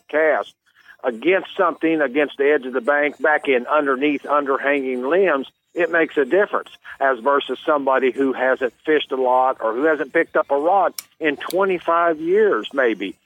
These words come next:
And then I'm, you know, that's the same analogy right there. That presentation, that accuracy, and knowing how to work your bait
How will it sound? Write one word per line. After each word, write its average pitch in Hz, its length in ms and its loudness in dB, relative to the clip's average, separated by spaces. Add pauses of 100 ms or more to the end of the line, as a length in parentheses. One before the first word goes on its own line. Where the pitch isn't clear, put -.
(240)
And 143 340 -2
then 165 380 0
I'm, 135 560 -2
you 156 180 0
know, 131 240 0
that's 139 220 2 (100)
the 120 120 -2 (160)
same 160 760 0 (200)
analogy 139 640 0
right 123 360 0
there. 98 220 0 (400)
That 131 260 0
presentation, 156 800 0
that 135 200 2
accuracy, 143 680 -2
and 131 360 -2
knowing 160 340 0
how 160 460 0
to 127 180 -2
work 135 420 -2
your 123 140 -2
bait 123 380 0